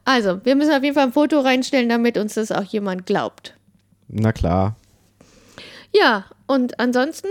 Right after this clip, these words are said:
Speaker 1: du warst in Kiel, ne?
Speaker 2: Ja, ich war in Kiel, genau. Ich hab noch einen Freund besucht, ähm, äh, den Florian. Und, äh, der wohnt da in der Nähe von Kiel.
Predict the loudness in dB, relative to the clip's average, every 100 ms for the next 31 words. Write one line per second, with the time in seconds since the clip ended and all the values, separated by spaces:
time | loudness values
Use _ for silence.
0 | -2 -2 0 0 -2 -8 -6 -4 -2 -2
1 | 0 0 0 -6 _ -8 2 4 4 2
2 | -2 -2 -2 0 2 4 2 2 4 2
3 | 2 0 -2 0 0 0 -2 -6 -2 -2
4 | -2 -4 -6 -4 -8 -6 0 2 4 2
5 | 0 -2 -4 0 2 2 0 -4 -2 -2
6 | 0 0 0 -2 -8 -20 -20 -20 -20 -20
7 | _ 2 4 6 4 2 2 2 2 2
8 | 0 0 0 2 2 2 0 0 0 -2
9 | -2 -6 -4 -4 -2 -2